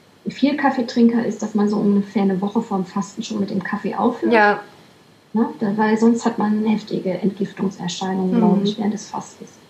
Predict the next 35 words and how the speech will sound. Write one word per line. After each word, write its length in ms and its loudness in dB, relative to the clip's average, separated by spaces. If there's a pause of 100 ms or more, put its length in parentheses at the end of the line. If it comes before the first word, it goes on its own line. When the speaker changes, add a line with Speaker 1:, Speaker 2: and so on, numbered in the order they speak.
Speaker 2:
Ja, 360 4 (360)
das 160 -4
kann 200 2
ich 100 -2
wirklich 340 -2
bestätigen. 760 -2
<laughs> 60 -8 (800)
Speaker 1:
Ja, 260 2
Speaker 2:
Das 160 -4
hatte 240 4
ich 100 2
Speaker 1:
okay. 60 4
Speaker 2:
auch 400 -2
am 160 -4
Anfang 580 -2
so, 240 -4
ja. 300 -6 (320)
Mhm. 400 -4 (800)
So 140 -2
überhaupt 300 2
Speaker 1:
Also 100 -2
Speaker 2:
die 80 2
Speaker 1:
es 80 -4
muss 0 -
ja 100 4
nicht 60 2
Speaker 2:
Vorbereitungszeit. 600 -2
Speaker 1:
sein. 100 -16 (800)
Speaker 2:
Überhaupt 400 2
die 40 -4
Speaker 1:
Muss 80 -6
ja 120 6
Speaker 2:
Vorbereitungszeit 1000 0
ist, 440 -12
ähm, 460 -10